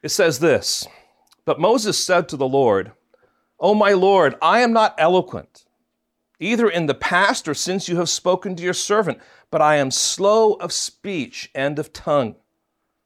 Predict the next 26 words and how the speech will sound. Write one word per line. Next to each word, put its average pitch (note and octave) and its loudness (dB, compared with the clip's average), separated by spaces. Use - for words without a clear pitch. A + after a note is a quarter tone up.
Then D#3+ -2
the D3+ 4
Lord F3 4
said F3+ 2
to D3 -4
him, G#2 -6
'Who G4 0
has B3+ 2
made A3 4
man's E3 0
mouth? A#3 -2
And F#3+ -2
who C#4 4
makes B3 0
him G3 0
mute G#3 2
or D#3 2
deaf F#3+ 0
or C#3+ 0
seeing A#3+ -2
or B2 4
blind? F#3 -2
Is E3 -2
it B3 -4
not A#3+ 2
I, G3+ 4